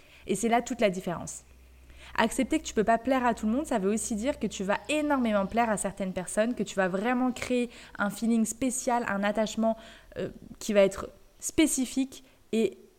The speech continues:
unique, justement, avec ces personnes. On est tous différents, on a tous des personnalités différentes.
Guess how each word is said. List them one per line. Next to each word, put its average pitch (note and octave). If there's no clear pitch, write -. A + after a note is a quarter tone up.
unique, G#3
justement, F3
avec E3+
ces F3
personnes. E3+
On G#3+
est G#3+
tous D#4+
différents, A#3
on G#3
a G3
tous G3
des G#3
personnalités G#3+
différentes. G#3